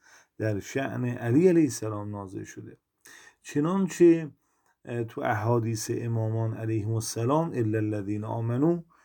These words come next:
کسانی هستند که به ولایت مولا علی علیه السلام ایمان آوردن. البته یکی از مصادیق ایمان رو بیان می‌کنه که ایمان به ولایت و امامته. حتی تو منابع اهل سنت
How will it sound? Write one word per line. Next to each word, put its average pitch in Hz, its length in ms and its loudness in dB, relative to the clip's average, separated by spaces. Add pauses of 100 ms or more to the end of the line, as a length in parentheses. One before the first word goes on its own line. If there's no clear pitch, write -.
(200)
کسانی 143 720 -2
هستند 139 460 -4
که 135 100 -2
به 113 200 2
ولایت 113 680 2
مولا 135 460 0
علی 120 240 -4
علیه 117 100 -2
السلام 123 520 -4
ایمان 110 420 2
آوردن. 104 580 -4 (460)
البته 117 180 -2
یکی 190 340 -2
از 196 180 0
مصادیق 107 680 0
ایمان 101 500 -2
رو 98 100 -2
بیان 90 340 -4
می‌کنه 90 440 -12 (300)
که - 120 -8
ایمان 120 640 0
به 131 100 0
ولایت 110 600 0
و 123 200 -4
امامته. 131 720 -2 (800)
حتی 185 680 0
تو - 140 -10
منابع 117 840 2
اهل 104 340 -4
سنت 120 600 -6